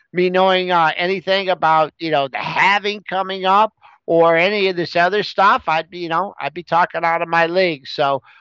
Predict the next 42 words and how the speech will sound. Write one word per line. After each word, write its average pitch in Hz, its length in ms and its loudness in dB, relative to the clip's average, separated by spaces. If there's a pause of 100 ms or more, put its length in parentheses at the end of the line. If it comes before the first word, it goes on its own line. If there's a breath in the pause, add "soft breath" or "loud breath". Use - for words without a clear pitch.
(140 soft breath)
interestingly, 202 880 2
I 175 80 -2
mean, 170 200 -8 (120)
people 202 300 -8
are 175 100 0
talking 170 440 2
about, 156 440 0 (260 soft breath)
you 165 80 -2
know, 160 120 4
the 151 120 -2
levels 170 560 0
that 156 220 0
it's 147 200 -10 (120)
at. 185 420 2 (400 loud breath)
I 214 140 4
always 247 220 0
like 190 200 0
to 175 100 -4
look, 170 260 0
I 208 140 2
still 262 260 0
look 240 200 -2
at 196 100 -18
the 170 100 -8
futures 175 580 -4
in 214 120 -6
this. 214 280 0
I 160 100 2
don't 170 260 -2
look 190 220 -2
at 156 100 -10
the 147 80 -14
spot 165 540 0 (320 soft breath)
'cause 156 100 0
I 160 140 0
like, 214 260 2 (240)
I 160 80 2
like 208 220 2
markets 180 400 0
to 165 80 0
actually 156 400 -2
close, 202 800 0